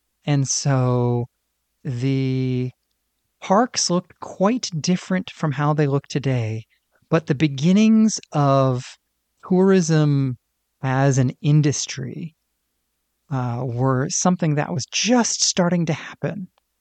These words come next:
As a matter of fact, Arches gets paved for the first time while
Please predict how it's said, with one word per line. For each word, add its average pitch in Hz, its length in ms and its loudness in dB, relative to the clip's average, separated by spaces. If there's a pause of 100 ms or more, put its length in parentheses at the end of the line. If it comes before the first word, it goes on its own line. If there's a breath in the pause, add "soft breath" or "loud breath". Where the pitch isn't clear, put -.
(300)
As 143 160 0
a - 20 2
matter 151 220 4
of 147 80 0
fact, - 380 -2 (420 soft breath)
Arches 170 640 2 (600)
gets 175 260 0 (100)
paved 165 580 -2
for - 140 -6
the 131 100 -2
first 170 320 -2
time 123 440 -2
while 147 760 -4